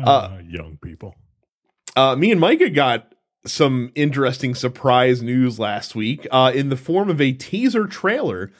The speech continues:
Speaker 1: from I O Interactive, the developer of the Hitman franchise, who revealed that they are making the next James Bond video game. Uh, currently just a working title.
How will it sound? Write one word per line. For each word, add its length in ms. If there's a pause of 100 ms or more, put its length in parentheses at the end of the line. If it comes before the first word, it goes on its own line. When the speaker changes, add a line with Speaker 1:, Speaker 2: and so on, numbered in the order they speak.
(420)
Speaker 1:
from 540 (100)
I 280
O 120
Interactive, 600
the 120
developer 640
of 200
the 180
Hitman 600
franchise, 680 (380)
who 260
revealed 460
that 200
they 160
are 120
making 480
the 140
next 520
James 500
Bond 640 (320)
video 420
game. 400 (760)
Uh, 280 (260)
currently 300
just 160
a 60
working 380
title. 400